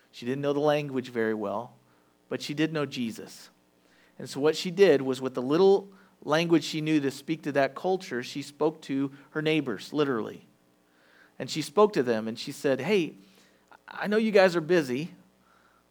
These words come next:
and you don't have time to cook meals, but I wanna cook you a meal." And they said,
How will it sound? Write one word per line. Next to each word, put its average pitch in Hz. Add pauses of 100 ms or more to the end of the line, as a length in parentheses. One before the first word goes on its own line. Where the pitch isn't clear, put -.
(640)
and 147
you 143
don't 165
have 170
time 170
to 143
cook -
meals, 160
but 139
I 147
wanna 165
cook -
you 135
a -
meal." 113 (1200)
And -
they -
said, -